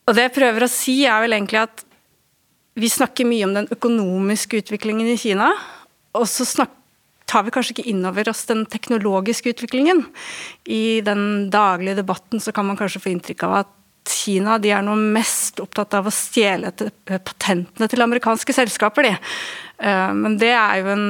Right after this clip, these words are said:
eh, misforståelse, og hvis vi liksom ser verden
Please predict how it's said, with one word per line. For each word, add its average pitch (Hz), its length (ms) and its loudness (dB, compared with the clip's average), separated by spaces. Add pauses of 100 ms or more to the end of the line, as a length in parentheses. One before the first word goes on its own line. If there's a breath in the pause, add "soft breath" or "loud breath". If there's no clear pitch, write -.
eh, 202 320 0
misforståelse, 208 1000 0 (180)
og 202 320 2
hvis 208 240 -2
vi 214 160 0
liksom 196 400 -4
ser 196 480 2
verden 208 540 0